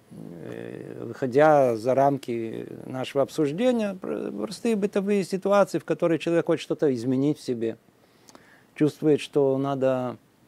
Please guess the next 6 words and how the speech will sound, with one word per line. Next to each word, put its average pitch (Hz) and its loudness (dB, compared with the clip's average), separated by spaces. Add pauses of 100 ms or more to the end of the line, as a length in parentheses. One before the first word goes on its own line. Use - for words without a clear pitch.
(520)
стать 123 4
другим, 120 0
что-то 127 -2
исправить, 131 2 (840)
кого-то 120 0
обидел, 120 0